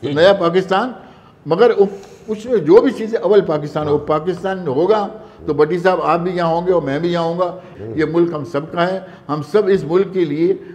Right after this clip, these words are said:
Speaker 2: काम करें। और सबसे जो बड़ी मैंने चीज़ बताई ना,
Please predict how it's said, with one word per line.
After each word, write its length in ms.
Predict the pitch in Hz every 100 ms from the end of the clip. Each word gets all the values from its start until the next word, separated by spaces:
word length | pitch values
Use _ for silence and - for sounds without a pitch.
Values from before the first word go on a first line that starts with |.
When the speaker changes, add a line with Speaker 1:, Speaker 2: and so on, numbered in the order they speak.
| -
Speaker 2:
काम 240 | 143 165 180
करें। 240 | 180 202
और 180 | 190 175
सबसे 320 | 208 196 208
जो 120 | 208
बड़ी 240 | 202 165 180
मैंने 220 | 165 175
चीज़ 220 | 165 170
बताई 300 | 143 131 165
ना, 180 | 226